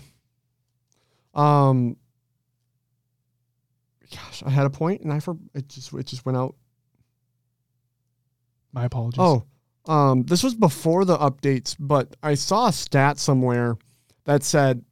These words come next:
Speaker 1: in pro play, and I, it's been the off season, so I don't know if there have been scrims or they're taking, like, Twitch streams or what, but whoever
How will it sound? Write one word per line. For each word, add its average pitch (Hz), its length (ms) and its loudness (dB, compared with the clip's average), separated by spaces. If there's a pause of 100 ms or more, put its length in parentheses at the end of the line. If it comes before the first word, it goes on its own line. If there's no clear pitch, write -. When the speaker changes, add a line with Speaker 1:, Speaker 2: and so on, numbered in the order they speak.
(140)
Speaker 1:
in 151 360 4 (100)
pro 165 260 2
play, 139 460 0 (140)
and 139 180 -2
I, - 220 -10
it's 165 160 -6
been 175 160 4
the 160 100 6
off 151 160 4
season, 156 300 0
so 151 120 0
I 147 60 4
don't 156 140 2
know 151 160 4
if 143 100 0
there 139 360 4 (640)
have 127 240 -2
been 117 160 -2
scrims 165 600 2
or 135 120 2
they're 127 120 0
taking, 127 440 -2
like, 113 220 -6
Twitch - 280 -4
streams 160 360 0
or 131 100 0
what, 131 360 0 (640)
but 135 360 2 (1600)
whoever 175 720 2